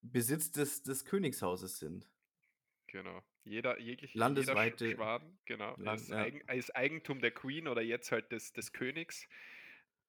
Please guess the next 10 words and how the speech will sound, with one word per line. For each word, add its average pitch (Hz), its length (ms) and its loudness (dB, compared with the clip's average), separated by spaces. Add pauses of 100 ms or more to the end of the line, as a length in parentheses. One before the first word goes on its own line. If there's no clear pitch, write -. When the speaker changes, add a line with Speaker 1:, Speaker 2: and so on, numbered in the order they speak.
Speaker 2:
Denn, 113 640 0
äh, 113 400 0
das - 280 -2
geht 131 160 -2
aus - 120 -2
einem 123 180 -4
Gesetz - 680 -2
hervor, 123 400 0
das 131 240 -4
vierzehnhundertzweiundachtzig 143 1900 0